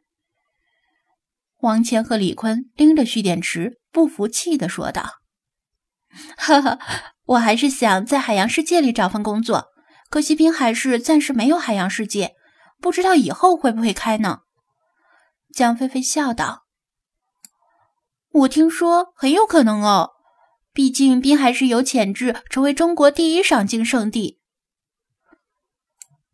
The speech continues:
”“那你想在海洋世界里应聘什么？饲养员、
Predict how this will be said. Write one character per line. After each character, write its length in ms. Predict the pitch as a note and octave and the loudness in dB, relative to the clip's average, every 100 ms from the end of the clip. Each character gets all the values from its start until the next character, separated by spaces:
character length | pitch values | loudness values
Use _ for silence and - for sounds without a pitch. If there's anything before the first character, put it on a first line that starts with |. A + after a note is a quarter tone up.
| _ - | _ 0
”“那 160 | C4 B3+ | 2 2
你 200 | G3 A#3 | 2 0
想 440 | - E3 D#3 - A#2 | 0 0 0 -4 -4
在 120 | C4+ | -2
海 140 | A3 | 0
洋 160 | F3 A3 | -2 0
世 140 | D4+ | 0
界 200 | A#3 B3 | 2 0
里 100 | F#3 | 0
应 200 | E3 A#3+ | 0 0
聘 160 | A#3 G#3+ | 0 -2
什 240 | - C#3+ | -4 -4
么？ 220 | E3+ A#3 _ _ _ _ _ _ _ _ | -4 -6 _ _ _ _ _ _ _ _
饲 160 | - F#4 | -4 2
养 220 | C4 E3 | 2 2
员、 400 | D#3 E3+ F#3+ C4+ | -2 -2 -2 -6